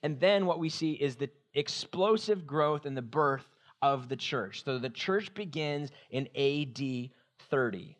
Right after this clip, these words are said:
okay? Thirty A D, that's when the church starts. That's an important date. Now, another important date, and probably one that you've never heard of, is A D seventy. In A D seventy, August sixth, now we can get down to a specific date. Two to four B C, that's a two-year range.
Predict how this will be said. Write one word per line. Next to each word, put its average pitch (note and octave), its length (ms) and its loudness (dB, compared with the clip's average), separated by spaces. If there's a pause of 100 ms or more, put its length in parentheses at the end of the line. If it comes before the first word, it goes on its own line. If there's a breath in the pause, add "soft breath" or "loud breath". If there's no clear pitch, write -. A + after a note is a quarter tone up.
(120)
okay? B2+ 280 0
Thirty D3 280 2
A D3 100 2
D, A2+ 380 -4
that's B2+ 200 2
when C3+ 100 -6
the B2 60 -8
church A#2 280 -6
starts. - 300 -2
That's A#2 120 -6
an C3 80 -6
important B2 300 -4
date. G#2+ 180 -2
Now, C3 220 2 (200 loud breath)
another F#3 240 6
important G3+ 360 0
date, C#3+ 180 2
and D#3 100 -10
probably G#3+ 220 4
one G3+ 120 4
that D#3+ 100 -2
you've C#3 80 -6
never C#3 200 0
heard C#3+ 180 2
of, A2 180 -2 (800)
is C3 260 -2
A E3+ 240 2
D E3 300 -2
seventy. D#3+ 720 0 (720 loud breath)
In F3+ 180 4
A G3 240 4
D A3+ 160 0
seventy, D#3 500 2
August G#3 520 4
sixth, D#3 340 2
now E3 180 6
we G3+ 120 4
can A#3+ 80 -4
get G#3 160 0
down F#3 180 4
to E3 60 0
a D3+ 40 0
specific F#3+ 520 2
date. A2+ 200 -2 (280 soft breath)
Two A#3+ 300 4
to G#3 100 8
four G#3+ 240 6
B G#3 120 0
C, G#3+ 220 0
that's G3 160 6
a F#3+ 40 -6
two-year G3+ 340 2
range. F3+ 360 2